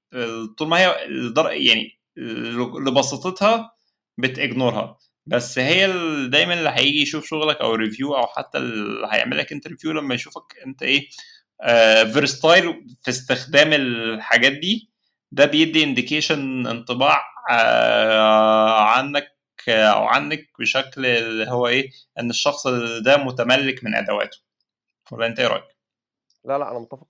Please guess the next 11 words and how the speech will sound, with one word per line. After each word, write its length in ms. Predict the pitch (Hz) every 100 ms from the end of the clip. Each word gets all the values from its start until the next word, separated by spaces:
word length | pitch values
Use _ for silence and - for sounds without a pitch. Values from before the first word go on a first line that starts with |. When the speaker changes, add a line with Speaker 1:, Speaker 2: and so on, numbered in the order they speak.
| 117
Speaker 2:
معاك 160 | 123
جدًا، 260 | 117 120 98
هو 160 | 98
فعلًا 300 | 95 110 110
كده، 200 | 104 104
أنا 80 | 95
بحس 280 | 90 110 _
كده 160 | 107 104
فعلًا. 160 | 98 95 _ _ _ _ _ _ _ _
آه، 680 | - 98 95 95 95 92 92 _ 95 92 95
يعني، 140 | 95